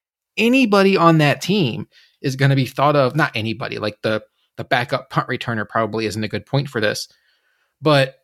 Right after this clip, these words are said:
the, the good players on that team are gonna far outshine the good players on the teams that didn't do that. That's just the way it goes in sports. That might be why a Phil Hansen is on the,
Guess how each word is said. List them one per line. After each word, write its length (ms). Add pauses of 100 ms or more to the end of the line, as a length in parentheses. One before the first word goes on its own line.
(120)
the, 480
the 100
good 360
players 380
on 140
that 240
team 380
are 100
gonna 220
far 420
outshine 800
the 100
good 220
players 400
on 80
the 80
teams 360
that 140
didn't 280
do 140
that. 180
That's 200
just 200
the 80
way 240
it 100
goes 300
in 100
sports. 380
That 120
might 220
be 100
why 260
a 80
Phil 240
Hansen 460
is 140
on 180
the, 140